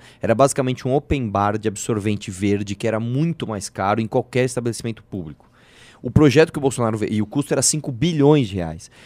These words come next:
Este projeto que o Bolsonaro vetou era um custo de oitenta e cinco milhões de reais. Nós estamos falando de um custo absurdamente baixo comparado com o outro,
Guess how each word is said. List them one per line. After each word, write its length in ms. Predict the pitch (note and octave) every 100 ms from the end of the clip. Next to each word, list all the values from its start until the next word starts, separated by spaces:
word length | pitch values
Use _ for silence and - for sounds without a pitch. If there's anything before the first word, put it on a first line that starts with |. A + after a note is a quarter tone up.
| - _ _ -
Este 280 | E3+ G#3+ F3+
projeto 600 | D#3 C#3 A#2+ A#2+ A#2+ A#2+
que 120 | -
o 40 | A#2+
Bolsonaro 480 | A2 A2+ A#2 A2 A2+
vetou 460 | A#2 - G2+ G2 G2
era 80 |
um 80 | G#2+
custo 380 | G#2+ A#2+ A2+ A2+
de 160 | G2+ B2+
oitenta 380 | C3 C3+ D3 D3
e 40 |
cinco 320 | - D3 -
milhões 560 | D3+ F3+ D#3 B2+ C#3+ G2+
de 80 | F2+
reais. 260 | F#2+ G2+
Nós 100 | F2
estamos 140 | A#2+ A#2
falando 140 | C#3
de 40 |
um 60 | C3
custo 200 | C#3+ D#3
absurdamente 800 | C#3 - - D#3 D#3+ B2 B2 -
baixo 400 | G2+ G#2+ A2 A2
comparado 360 | - G2 G2+ G2
com 120 | -
o 20 |
outro, 220 | G#2 B2+